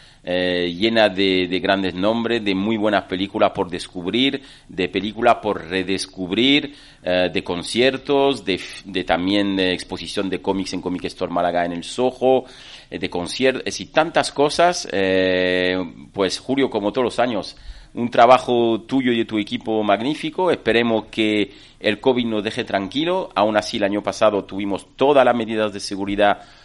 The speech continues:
posible e imaginable para poder hacer la edición. Este año contaremos con las mismas medidas de seguridad y la misma, digamos,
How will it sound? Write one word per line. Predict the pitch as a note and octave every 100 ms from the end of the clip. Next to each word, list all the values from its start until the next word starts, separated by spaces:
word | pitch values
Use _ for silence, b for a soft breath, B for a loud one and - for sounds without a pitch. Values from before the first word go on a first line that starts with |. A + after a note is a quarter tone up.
| B
posible | - A2 - A2 G#2
e |
imaginable | G2 - G#2 G#2 G2
para | F#2 F2+ -
poder | G2 F2+
hacer | - F2+
la | F2
edición. | E2+ - C#3 E3 - B B B -
Este | A2+ - B2
año | A#2+ F#2+ - - - -
contaremos | F#2+ F2+ G2 G#2+ F#2+
con | G2
las | F#2
mismas | G2+ B2 A2
medidas | G#2 G2 F#2+ F2+
de | F2
seguridad | F#2 F2+ F#2 G2 F#2 - - -
y |
la | F#2 F2+
misma, | G#2 A2 G#2 G2 F#2+ F#2
digamos, | F2 F#2 F#2 F#2 F2+ -